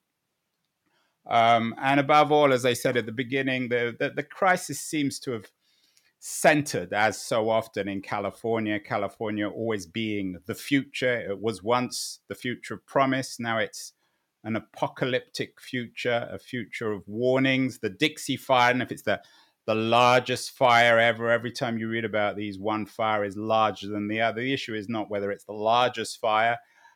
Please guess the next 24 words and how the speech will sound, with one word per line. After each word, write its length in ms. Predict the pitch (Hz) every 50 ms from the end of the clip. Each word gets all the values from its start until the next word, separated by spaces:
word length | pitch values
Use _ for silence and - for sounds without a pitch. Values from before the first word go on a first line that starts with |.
| _ _ -
uh, 300 | 110 113 113 117 113 113 107
but 140 | 120 110 -
the 60 | 123
Dixie 420 | 113 123 143 139 - - - 135
Fire 500 | 123 - - 131 127 123 120 120 120 117
in 260 | 113 110 110 107 101 -
Southern 320 | - - 127 123 120 120 113
Cali-, 320 | - 123 120 120 117 117
uh, 280 | 120 120 113 113 113 110
in, 180 | 113 110 113 -
in, 200 | 113 110 113 107
in 160 | - 107 113 -
California 640 | - 120 120 117 104 - - 123 120 117 117 113
is 200 | 110 110 98 95
roaring 460 | 107 117 123 127 127 120 120 117 113
so, 540 | - - - - 143 135 131 131 127 120 117 _ _ _ _ _ _ _ _ _ _ _ -
um, 500 | - 120 120 113 110 107 104 98 92 - -
s-, 240 | - - - - -
so, 640 | - - - - - - 139 135 139 135 127 120 117
uh, 160 | 113 113 110 - -
out 160 | 127 135 131
of 120 | 123 -
control 580 | - - 123 120 - - 143 135 131 131 131 127
that 200 | 123 127 110